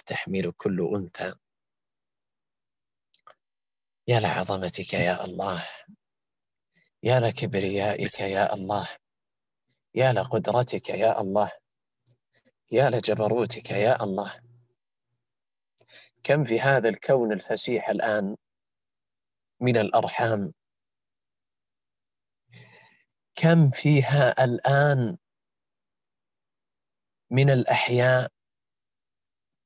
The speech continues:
قبل أن يصبحوا أحياء، كم فيها الآن أول ما يبدأ هذا الإنسان في خلقته،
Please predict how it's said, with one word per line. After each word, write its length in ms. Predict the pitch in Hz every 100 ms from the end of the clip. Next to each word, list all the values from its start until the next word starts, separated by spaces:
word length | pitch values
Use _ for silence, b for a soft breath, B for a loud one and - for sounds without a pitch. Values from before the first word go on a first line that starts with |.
| _ _ _ _
قبل 280 | - 165 143
أن 260 | 143 147 147
يصبحوا 580 | 147 - 139 135 135 127
أحياء، 500 | - 131 123 120 - _ _ _ _ _ _ _ _ _ _ _ _ _
كم 180 | 160 143
فيها 380 | 160 143 135
الآن 560 | 139 135 143 156 135 104 - _ _ _ _ _ _ _ _ _ _ _ _ _ _ _ -
أول 400 | 269 254 226 196
ما 220 | 185 180
يبدأ 400 | 175 139 131 - -
هذا 240 | 139 156
الإنسان 680 | 156 147 139 - 143 117 104 - _ _ _ _ _ _
في 120 | -
خلقته، 600 | 143 180 170 139 - 104